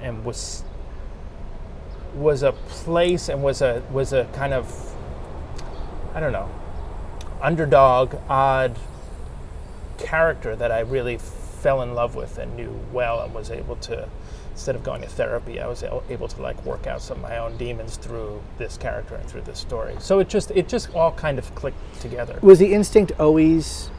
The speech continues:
Speaker 2: that you wanted to do something with music as well, to bridge that?
Speaker 1: Yeah, well, I knew that that was gonna be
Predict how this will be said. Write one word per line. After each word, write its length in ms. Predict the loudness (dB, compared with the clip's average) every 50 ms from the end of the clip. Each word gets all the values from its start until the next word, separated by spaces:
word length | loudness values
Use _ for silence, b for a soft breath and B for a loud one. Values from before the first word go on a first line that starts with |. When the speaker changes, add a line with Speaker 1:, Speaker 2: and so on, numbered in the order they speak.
| -10 -10 -10 -10 -10 -10 -6 -4
Speaker 2:
that 440 | 0 2 4 6 6 6 4 2 0 -2
you 200 | -2 0 0 2
wanted 460 | 0 0 0 0 2 2 2 2 0 0 -2 -8 -10 -10 -10 -10 -10 -10 -10 -10 -10 -10 -8 -6
to 300 | -4 -2 2 2 2 4
do 140 | 4 2 2
something 240 | 2 2 0 0 0
with 140 | 0 0
music 260 | 0 0 2 0 0 0
as 100 | 0 2
well, 240 | 2 2 2 2 0
to 120 | 0 -2
bridge 300 | 0 2 2 0 0 0
that? 220 | 0 2 4 8 10
Speaker 1:
Yeah, 240 | 10 10 10 10 10
well, 180 | 8 8 8
I 60 | 8 8
knew 200 | 6 6 6 6
that 120 | 6 6
that 160 | 4 4 4 4
was 140 | 0 -2
gonna 180 | 0 -2 -2 -2
be 380 | -2 -2 -2 -2 -2 -2 -4